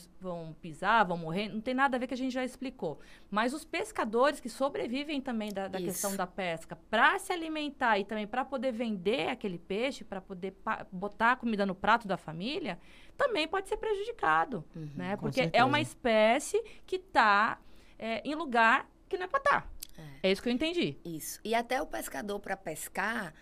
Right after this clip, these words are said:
Speaker 2: ele precisa receber umas orientações. Por exemplo, imagina um pescador, é, retirar um peixe-leão que tá emaranhado numa rede. Né? Ele
Speaker 3: Verdade.
Speaker 2: também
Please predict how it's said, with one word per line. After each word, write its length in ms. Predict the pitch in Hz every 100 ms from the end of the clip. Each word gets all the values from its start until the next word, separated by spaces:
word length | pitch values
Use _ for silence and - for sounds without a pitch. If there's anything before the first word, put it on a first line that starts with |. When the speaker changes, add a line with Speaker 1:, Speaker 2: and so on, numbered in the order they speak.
| - - -
Speaker 2:
ele 140 | 202 220
precisa 540 | - 240 - 415 415
receber 440 | 262 240 214 190
umas 240 | 190 180 175
orientações. 720 | 175 170 165 165 - 170 160
Por 140 | 175
exemplo, 260 | 180 170 190
imagina 480 | 208 214 202 254 302
um 80 | 294
pescador, 840 | 285 240 - 214 196 196 233 254 - - - -
é, 220 | 185 180
retirar 460 | 202 214 226 226 220
um 80 |
peixe-leão 760 | 240 - 233 247 262 240 214 240
que 120 | 247
tá 360 | - 247 233 233 -
emaranhado 760 | 233 240 240 240 226 208 214
numa 280 | 220 214 208
rede. 560 | 185 180 170 160 135 135 - - -
Né? 140 | 196 233
Ele 100 | 214
Speaker 3:
Verdade. 180 | 240 381
Speaker 2:
também 280 | 381 494